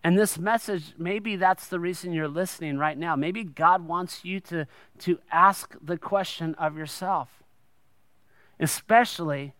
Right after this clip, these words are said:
during this pandemic. And th-, and this is what I wanna ask, if I could get real in your life. If, and, and you could just a-, know that I'm asking the same question of my life. We are five and a half months into this pandemic. I don't think any of us thought that we would,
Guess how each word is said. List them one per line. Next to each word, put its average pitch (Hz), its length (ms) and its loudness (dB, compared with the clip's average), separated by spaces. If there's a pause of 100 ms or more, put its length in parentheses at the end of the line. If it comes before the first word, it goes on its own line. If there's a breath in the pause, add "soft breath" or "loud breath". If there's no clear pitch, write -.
(220)
during 175 300 2
this 170 180 -4
pandemic. 165 680 0
And 156 140 0
th-, 196 160 4
and 196 120 -4
this 214 140 -2
is 175 120 -6
what 175 160 2
I 185 100 8
wanna 147 400 2
ask, 131 380 -4
if 151 120 -8
I 156 100 0
could 151 160 -16
get 156 200 -2
real 151 320 2
in 123 140 0
your 117 160 -4
life. 117 300 -10
If, 131 220 -8
and, 147 200 -6
and 165 160 2
you 170 80 0
could 160 200 -6
just 160 280 -10
a-, - 240 4 (340 soft breath)
know 170 200 6
that 151 140 2
I'm 175 180 6
asking 170 320 -2
the 147 80 -4
same 160 220 -8
question 165 360 -8
of 143 60 -2
my 147 180 2
life. 120 220 -8 (500 soft breath)
We 208 160 8
are 208 100 8
five 180 460 4
and 214 80 -2
a 196 40 -2
half 180 340 2
months 151 360 -2
into 135 240 -8
this 127 180 -10
pandemic. 120 580 -8 (500 soft breath)
I 175 80 8
don't 196 120 6
think 185 260 2
any 196 260 -2
of 214 120 -4
us 208 180 0
thought 151 500 2
that 147 160 -2
we 143 160 -4
would, 139 240 -6